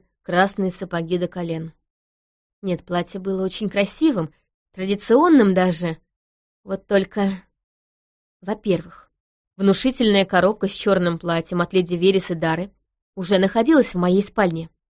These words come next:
И во-вторых, я хотела сама выбрать себе свадебный наряд. "Ты очень красивая",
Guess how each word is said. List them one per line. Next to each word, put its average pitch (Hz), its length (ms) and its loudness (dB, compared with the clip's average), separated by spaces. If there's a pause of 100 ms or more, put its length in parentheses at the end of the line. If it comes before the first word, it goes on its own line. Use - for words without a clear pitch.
(680)
И 226 120 4
во-вторых, 214 720 0 (800)
я 202 340 2
хотела 190 560 2
сама 190 500 0
выбрать 190 440 -2
себе 202 240 2
свадебный 196 540 0
наряд. 185 440 2 (1160)
"Ты 339 260 -2 (180)
очень 247 460 0
красивая", 180 720 -2